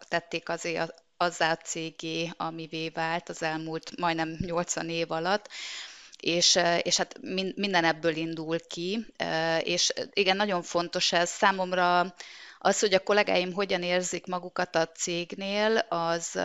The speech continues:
az a kiinduló pontja mindennek. Tehát én úgy gondolom, hogy egy kollega akkor tudja jól végezni a munkáját, ö,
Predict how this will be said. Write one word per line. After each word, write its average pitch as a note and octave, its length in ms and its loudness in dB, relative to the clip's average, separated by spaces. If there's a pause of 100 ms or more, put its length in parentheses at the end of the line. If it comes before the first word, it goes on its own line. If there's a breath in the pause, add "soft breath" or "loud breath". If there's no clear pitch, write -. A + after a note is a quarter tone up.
az F3 180 0
a F3 60 -2
kiinduló E3 560 -6
pontja E3 460 -6
mindennek. D#3+ 640 -4
Tehát E3 220 -10
én F3 160 -2
úgy F#3+ 220 -2
gondolom, F3+ 540 -2
hogy E3+ 300 0 (680 loud breath)
egy - 220 0
kollega F#3+ 360 4
akkor F3+ 320 2
tudja F3 260 -2
jól F3+ 240 0
végezni E3+ 580 -2
a E3 60 -2
munkáját, G3 1000 -2
ö, E3+ 340 0